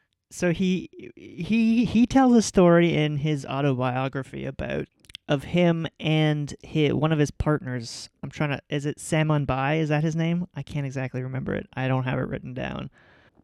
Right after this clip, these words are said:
Anyway, he was, he was with one of his old partners, and they were coming up with ideas for, for films, basically because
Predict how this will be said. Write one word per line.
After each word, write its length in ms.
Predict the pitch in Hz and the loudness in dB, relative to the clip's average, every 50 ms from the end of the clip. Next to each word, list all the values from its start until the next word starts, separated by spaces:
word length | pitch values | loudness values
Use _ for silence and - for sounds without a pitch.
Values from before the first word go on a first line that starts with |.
| _ _ - - | _ _ -14 -6
Anyway, 420 | - 185 196 190 170 160 151 147 | 0 4 6 6 8 8 6 6
he 100 | 160 180 | 6 6
was, 180 | 170 170 160 156 | 6 6 6 4
he 180 | 170 165 190 | 4 6 6
was 140 | 196 185 175 | 6 6 8
with 200 | 180 202 190 - - | 6 6 6 6 6
one 100 | 185 175 | 4 6
of 60 | 160 | 6
his 140 | 156 147 151 | 4 6 6
old 180 | 143 143 - | 4 4 4
partners, 420 | - 147 143 131 135 139 135 131 131 | 2 2 2 2 2 0 -2 -2 -2
and 100 | 131 131 | -2 -2
they 100 | 127 131 | 0 0
were 100 | 127 139 | 0 0
coming 320 | - - 151 135 135 131 | 0 0 0 0 0 -2
up 180 | 127 127 120 - | -2 -4 -2 0
with 240 | 139 131 131 131 - - | 0 -2 0 -2 -6 -4
ideas 640 | - 131 131 123 139 139 139 131 127 123 - - - _ | -4 -4 -2 -2 -2 0 0 0 -2 -4 -6 -12 -16 _
for, 640 | _ - - - - - 147 131 123 120 120 120 - | _ -20 -20 -20 -10 -4 -4 -2 -2 -2 -4 -6 -8
for 180 | - - 147 131 | -6 -4 -4 -4
films, 480 | - - 151 147 139 131 123 127 131 | -2 2 2 2 2 2 -2 -6 -10
basically 520 | - - 151 151 143 - 156 - - 147 143 | -4 0 0 0 0 -2 -4 -4 -2 -2 0
because 480 | 139 143 - - 147 131 123 117 - | 0 -2 -2 -2 -2 -2 -2 -2 -4